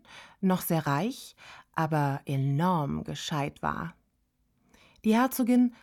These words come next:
machte sich daran, Annette zu studieren, und schnell fand sie die tragische Schwäche ihrer Gegnerin heraus.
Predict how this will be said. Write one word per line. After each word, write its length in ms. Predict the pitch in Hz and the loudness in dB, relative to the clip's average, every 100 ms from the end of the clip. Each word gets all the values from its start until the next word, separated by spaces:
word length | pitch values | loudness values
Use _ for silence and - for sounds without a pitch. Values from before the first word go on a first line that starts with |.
| - | 0
machte 360 | 180 185 - | 2 2 0
sich 160 | 190 185 | -4 -2
daran, 320 | 190 180 175 | 0 2 2
Annette 340 | 175 156 156 - | 2 0 -2 -4
zu 120 | 156 | -8
studieren, 640 | - 151 170 214 240 233 - - - - | -6 -2 0 2 2 0 -4 -20 -20 -4
und 160 | 190 | -4
schnell 380 | 175 208 214 262 | 0 2 2 2
fand 320 | - 208 214 | 0 0 0
sie 100 | 233 | 0
die 140 | 226 220 | -4 -4
tragische 480 | 185 175 185 220 | 0 0 0 -2
Schwäche 340 | 202 - 170 185 | -2 0 0 0
ihrer 260 | - 208 | -2 -2
Gegnerin 480 | 214 165 156 156 170 | 0 0 0 0 2
heraus. 640 | 180 202 165 135 - - | 0 -2 -2 -4 -6 -16